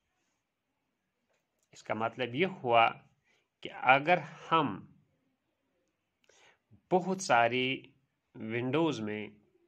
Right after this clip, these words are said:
बहुत सारे एप्लीकेशंस में काम कर रहे होंगे, तो currently जिस एप्लीकेशन में हम काम कर रहे होंगे, अगर उस एप्लीकेशन को हम मैक्सिमाइज करके रखेंगे,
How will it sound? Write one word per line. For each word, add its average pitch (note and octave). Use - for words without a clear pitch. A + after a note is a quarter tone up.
बहुत B2+
सारे C#3+
एप्लीकेशंस D3
में C3
काम D#3
कर A2+
रहे C3+
होंगे, A2+
तो D#3+
currently F#3+
जिस A2
एप्लीकेशन D#3
में C3
हम C3+
काम D#3+
कर D3
रहे D3
होंगे, A2+
अगर D#3+
उस F#3+
एप्लीकेशन D#3
को E3
हम E3
मैक्सिमाइज D3
करके G2
रखेंगे, E2+